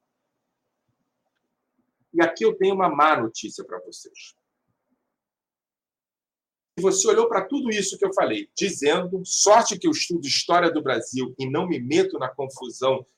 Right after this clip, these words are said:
de israelenses e palestinos", meus queridos e minhas queridas, as bandeiras israelenses, os símbolos judaicos e sionistas usados na campanha de dois mil e dezoito são um sinal de que Israel, uma Israel imaginária,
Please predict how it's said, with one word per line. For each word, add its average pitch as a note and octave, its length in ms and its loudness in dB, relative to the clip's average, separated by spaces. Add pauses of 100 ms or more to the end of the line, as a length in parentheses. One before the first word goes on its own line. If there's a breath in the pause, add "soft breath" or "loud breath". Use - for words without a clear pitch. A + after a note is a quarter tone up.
(120)
de C#3 120 -10
israelenses B2+ 600 -4
e A2+ 60 -14
palestinos", D#3+ 840 -8 (380)
meus C3 240 -4
queridos D3+ 480 -6
e B2 40 -14
minhas A#2 200 -8
queridas, C3+ 580 -12 (280)
as - 160 -4
bandeiras E3+ 460 0
israelenses, D3 720 -4
os A#2+ 140 -10
símbolos F3 360 -6
judaicos E3 580 -2
e - 40 -14
sionistas C3+ 520 -10
usados C3 360 0
na B2+ 100 0
campanha B2+ 340 -10
de B2+ 120 -14
dois - 200 -8
mil B2+ 100 -16
e - 20 -20
dezoito - 540 -8 (280 loud breath)
são E3+ 260 2
um F3 40 0
sinal D#3 600 4 (160)
de C3+ 160 -4
que F3 140 -8
Israel, D#3 600 6 (280)
uma B2+ 120 -2
Israel C#3+ 220 2
imaginária, D#3+ 760 2